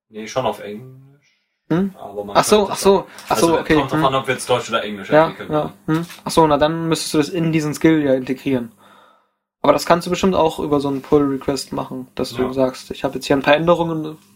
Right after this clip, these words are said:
Speaker 2: die könntest du mit reinbauen.“
Speaker 1: Ja, so ein paar Jokes.
Speaker 2: Ja.
Speaker 1: Auch bei, und dann konntest du nämlich noch extra fragen, „Hey Minecraft, tell me a dirty joke.“
Speaker 2: Oh. <laughs>
Speaker 1: Wie,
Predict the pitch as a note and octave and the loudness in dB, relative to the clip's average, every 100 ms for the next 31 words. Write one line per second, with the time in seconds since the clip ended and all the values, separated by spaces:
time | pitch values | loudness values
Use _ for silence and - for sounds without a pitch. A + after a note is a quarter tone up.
0 | _ - _ C#3 - C#3+ C3 C3+ C3 - | _ -20 _ -4 0 0 -2 -10 -8 -2
1 | C3 B2+ A#2+ - - B2 A2 - - B2 | 0 0 -6 -10 -16 -8 -8 -8 -14 -16
2 | A2+ G#2+ A2 G#2+ G2 - - - D3 C3+ | -14 -10 -6 -4 -6 -10 -10 0 2 2
3 | - - - - _ _ _ _ _ _ | -6 -12 -12 -20 _ _ _ _ _ _
4 | _ _ _ _ _ - A2 G#2 A#2 A2+ | _ _ _ _ _ -4 -2 0 0 0
5 | - A#2+ A2+ G#2+ B2+ B2 B2+ B2 - A#2 | -4 -6 -4 -2 -2 -4 -6 -6 -6 -8
6 | A#2+ B2 - A2 - A2 A2 _ _ _ | -10 -10 -10 -6 -4 -4 -6 _ _ _
7 | A2+ A2 A2 B2 - - G#2+ G#2+ G#2 F#2+ | -2 -2 -2 -4 -4 -4 -4 -2 -6 -10
8 | G2 G#2 G2 - - F2+ - - - - | -8 -8 -8 -14 -12 -10 -10 -18 -10 0
9 | A#2+ D#3 C#3+ - - G3+ G#3 - - - | 4 6 4 2 2 4 2 -2 -8 -20
10 | - - G#3+ - - - - D3 A#2+ A2+ | -20 -12 -12 -12 -18 -16 -6 -6 -6 -10
11 | A2+ G#2 | -12 -12